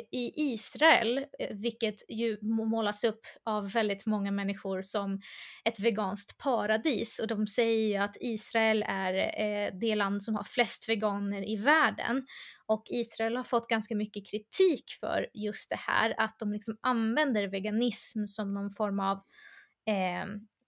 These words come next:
eh, för att framstå som medkännande och, liksom, för att dölja vad palestinier utsätts för, påstår då vissa.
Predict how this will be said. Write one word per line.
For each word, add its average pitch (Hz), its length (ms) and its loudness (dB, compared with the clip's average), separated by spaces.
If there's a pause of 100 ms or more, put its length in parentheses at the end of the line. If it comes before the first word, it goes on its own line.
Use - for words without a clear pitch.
(480)
eh, - 560 -12
för - 180 4
att 247 140 4
framstå 254 680 4
som 214 520 2
medkännande 202 920 2
och, 190 100 -2
liksom, 196 300 -4
för 202 180 -4
att 202 160 -4 (300)
dölja 247 560 6
vad 185 240 -2
palestinier 202 640 -4
utsätts 214 420 -2
för, - 260 0 (320)
påstår - 380 -4
då - 160 -4
vissa. 214 320 0